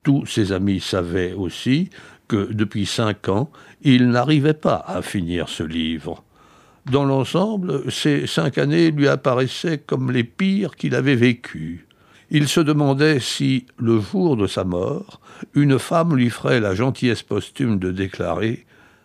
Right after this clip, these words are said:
Avec lui, tout en valait la peine, même le pire. Ce serait parfait comme épitaphe. »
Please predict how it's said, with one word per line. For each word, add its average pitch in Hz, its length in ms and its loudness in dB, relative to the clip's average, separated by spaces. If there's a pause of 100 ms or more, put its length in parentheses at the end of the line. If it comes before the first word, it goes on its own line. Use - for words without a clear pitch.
(160)
Avec 101 380 0
lui, 110 480 0 (360)
tout 117 320 -2
en 101 80 2
valait 98 300 2
la 92 100 2
peine, 92 640 -4
même 92 340 -2
le 92 120 -2
pire. 71 760 -10 (420)
Ce - 220 -8
serait 85 380 -4
parfait - 640 -8 (180)
comme 85 200 -6
épitaphe. » - 800 -12